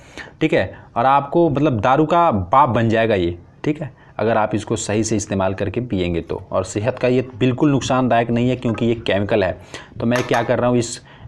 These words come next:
जो कटोली में ये चीज़ पड़ा है इसको मैं इसमें रख रहा हूँ। ये देखिए, मैं आपको दिखाने के लिए बना रहा हूँ। आपके पास दही अगर ज़्यादा है तो, अगर ये जैसे मान लीजिए कटोला था ये, इसको अगर फुला फुल है तो भी बढ़िया चलेगा।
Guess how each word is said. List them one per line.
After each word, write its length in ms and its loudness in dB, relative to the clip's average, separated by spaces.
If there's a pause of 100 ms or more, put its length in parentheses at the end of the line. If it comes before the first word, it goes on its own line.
जो 100 0
कटोली 400 2
में 120 2
ये 140 2
चीज़ 200 -2
पड़ा 200 2
है 180 -2
इसको 200 -4
मैं 120 0
इसमें 220 -2
रख 180 -2
रहा 100 0
हूँ। 140 -2 (520)
ये 80 -4
देखिए, 280 -2
मैं 140 -2
आपको 220 -6
दिखाने 360 -4
के 80 -6
लिए 140 0
बना 240 -2
रहा 120 0
हूँ। 120 -8 (800)
आपके 280 -4
पास 220 0
दही 260 0
अगर 180 0
ज़्यादा 300 0
है 160 -4
तो, 400 -4 (180)
अगर 200 -2
ये 200 0
जैसे 240 -2
मान 180 0
लीजिए 180 0
कटोला 400 -2
था 160 -4
ये, 180 -2 (340)
इसको 200 -4
अगर 160 2
फुला 280 0
फुल 260 -2
है 80 0
तो 160 -2
भी 100 2
बढ़िया 300 2
चलेगा। 380 0